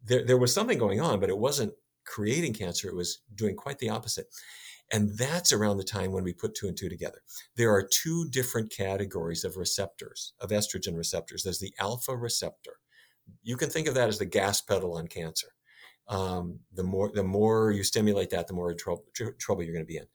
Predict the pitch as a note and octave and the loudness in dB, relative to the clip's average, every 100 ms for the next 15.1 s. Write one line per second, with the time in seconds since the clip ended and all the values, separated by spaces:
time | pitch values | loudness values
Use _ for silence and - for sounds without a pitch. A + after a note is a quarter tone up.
0 | - - - _ - A#2 - A#2+ A2 G#2 | -20 -20 -20 _ 4 6 6 4 2 2
1 | F#2+ F2+ F2+ E2 D#2+ - _ _ G2 F#2+ | 4 4 0 -4 -6 -12 _ _ -2 -2
2 | F2+ F2 E2 D#2 - A2 G#2 G2 F#2+ G2 | -2 -4 -4 -6 -4 -2 -2 -2 0 0
3 | F#2 F2 E2+ A2+ C3+ F#2 E2+ - - - | 0 -4 -2 -2 0 0 -2 -6 -10 -20
4 | _ _ _ _ _ _ _ _ _ _ | _ _ _ _ _ _ _ _ _ _
5 | - B2 F#3 A3 C3 G2+ - F#2+ - F#2 | -10 0 0 2 2 4 2 2 -2 -2
6 | F#2 G#2 A2 A#2 A2 F#2+ F2+ E2+ - - | -2 -4 -4 -4 -6 -4 -2 -2 -2 -2
7 | - - A#2+ A#2 G#2 G#2 F#2 G2+ F#2+ G2+ | -6 0 2 4 2 0 0 -2 -2 -4
8 | - - G2 - E3 C3 G2+ - E2 F2 | -6 -10 -12 -8 -4 -2 -2 -4 -8 -6
9 | E2 - - _ _ _ _ _ - C#3+ | -6 -8 -16 _ _ _ _ _ -2 2
10 | C3 - C3+ D#3+ D#3 E3 D3+ G#2+ D#2 C#2+ | 2 2 -4 -4 -2 -2 -2 -4 -6 -8
11 | - _ G#2+ G#2 F3 B2+ B2+ B2+ A2 G2+ | -14 _ -2 -2 -2 -4 -4 -4 -2 -2
12 | G#2 G#2 E2+ D#2+ - _ _ _ _ _ | -2 -2 -2 -4 -8 _ _ _ _ _
13 | A2 A#2 A#2 A#2 A2 A2 A2+ _ _ _ | 2 4 6 4 4 2 -4 _ _ _
14 | _ _ - F2+ G2+ F2 B2+ B2 A2+ - | _ _ -8 -2 0 0 0 0 0 -2
15 | - | -2